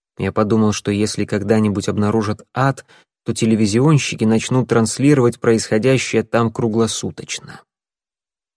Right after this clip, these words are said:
На столе задергался телефон. Я взглянул на экран. Юдита. «Ну нет, умоляю», попросил я сам себя. Но после трех, четырех, пяти звонков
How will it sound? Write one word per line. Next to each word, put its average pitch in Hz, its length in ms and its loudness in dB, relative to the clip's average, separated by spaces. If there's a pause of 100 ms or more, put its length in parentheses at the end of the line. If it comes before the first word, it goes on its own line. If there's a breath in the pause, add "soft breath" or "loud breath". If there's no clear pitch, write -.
(160)
На 113 140 0
столе 143 320 2
задергался 165 600 4
телефон. - 520 -2 (560 soft breath)
Я 117 160 4
взглянул 123 440 2
на 139 200 4
экран. 120 420 0 (340)
Юдита. 104 680 -4 (680)
«Ну 107 280 -4
нет, 107 680 -2
умоляю», 117 1040 0 (280 soft breath)
попросил 110 540 0
я 104 120 4
сам 101 260 -2
себя. 95 460 -6 (580)
Но 117 200 2
после 156 360 2
трех, 156 400 4
четырех, 135 600 2
пяти 127 440 -2
звонков 117 680 2